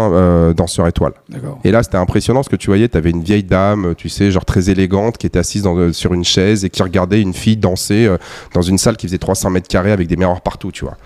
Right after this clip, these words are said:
Speaker 1: Puis l'autre, elle dit rien, elle, elle la regarde et puis après, elle lui donne genre trois remarques.
Speaker 2: Ah ouais.
Speaker 1: Mais tu vois que les trois remarques, la manière dont en fait, euh, en fait, ils communiquent, les trois remarques, ils sont ultra importantes. Elles sont ultra importantes parce qu'on est en train justement de, tu sais, c'est,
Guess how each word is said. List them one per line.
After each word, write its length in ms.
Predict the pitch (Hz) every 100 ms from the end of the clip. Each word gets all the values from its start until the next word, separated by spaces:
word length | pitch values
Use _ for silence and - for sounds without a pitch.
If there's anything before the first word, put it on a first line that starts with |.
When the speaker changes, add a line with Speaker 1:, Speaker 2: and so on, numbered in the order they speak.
| - - - -
Speaker 1:
Puis 120 | 90
l'autre, 200 | 110 117
elle 100 | 90
dit 120 | 87
rien, 300 | 85 80 82
elle, 120 | 90
elle 160 | 80 78
la 80 | 80
regarde 440 | 82 78 90 101
et 20 | 78
puis 120 | 82
après, 240 | 78 -
elle 240 | 95 92 78
lui 80 | 85
donne 240 | 98 92 78 _ - - 90
genre 180 | 101
trois 220 | - 87 92
remarques. 480 | 90 80 - - -
Speaker 2:
Ah 40 | 135
ouais. 60 | 147 -
Speaker 1:
Mais 60 | 92
tu 140 | -
vois 120 | 131
que 120 | 139
les 100 | 117
trois 180 | 107 117
remarques, 340 | 113 113 117 -
la 80 | 98
manière 260 | 98 110
dont 80 | 101
en 100 | 92
fait, 200 | 117 -
euh, 180 | 90 85 - -
en 60 |
fait, 180 | 101 107
ils 40 |
communiquent, 340 | - 98 127 147 - -
les 60 | 101
trois 200 | 123 110
remarques, 220 | 110 -
ils 40 |
sont 140 | - 90
ultra 380 | 101 101 -
importantes. 500 | 90 - 92 95 85 - - - -
Elles 120 | - -
sont 140 | 107 95
ultra 240 | 104 -
importantes 300 | 98 95 127
parce 120 | 123 -
qu'on 120 | 92
est 40 |
en 80 | 90
train 180 | - 110
justement 420 | 101 90 95 110
de, 100 | 95
tu 80 | 85
sais, 100 | 143
c'est, 220 | - 78